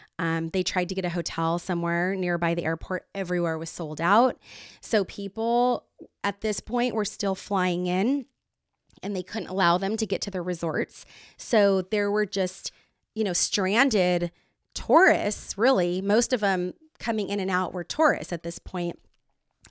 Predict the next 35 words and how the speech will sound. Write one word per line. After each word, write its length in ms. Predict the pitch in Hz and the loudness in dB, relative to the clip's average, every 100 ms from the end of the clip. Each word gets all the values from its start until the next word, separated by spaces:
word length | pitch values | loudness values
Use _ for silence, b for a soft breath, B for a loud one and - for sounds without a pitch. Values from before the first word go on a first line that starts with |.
| - | -6
And 180 | 202 - | -2 2
so 360 | 208 196 185 B B B B B | 4 4 2 B B B B B
Safeway 580 | - 233 247 - 190 | 4 4 4 0 -2
had 160 | 190 180 | 0 0
opened 300 | 196 196 196 | 0 -2 -2
up 100 | 180 | -2
a 60 | 190 | -2
parking 400 | - 175 180 175 | -4 -4 -4 -4
lot 220 | 170 - | -6 -6
'cause 100 | 185 | -6
they 120 | 180 | -2
were 100 | 185 | -2
open 240 | 185 175 185 | -2 -4 -4
twenty-four 420 | 175 175 - 180 | -4 -4 -4 -2
hours, 480 | 175 180 180 180 - B B B | 0 0 0 -4 -8 B B B
and 140 | 196 | 0
they 100 | 190 | 2
were 140 | 185 - | 2 4
able 280 | 202 190 190 | 4 4 0
to 80 | |
sleep 400 | 185 - 196 190 180 | -2 -4 -4 -4 -4
there. 400 | 180 190 170 - | 0 2 2 -2
So 160 | 202 | -4
this 180 | 190 - | -4 -4
way, 100 | 185 | -6
if 80 | 185 | -6
they 60 | |
had 140 | 175 170 | -4 -4
to 40 | |
use 160 | 180 185 | -2 -4
the 80 | 175 | 0
restroom 680 | 196 214 - 214 202 202 202 | 0 0 0 -2 0 0 -2
or 140 | 185 | -2
needed 280 | 185 180 175 | -2 -4 -8
food, 640 | - 277 294 214 185 196 | -4 2 6 8 6 4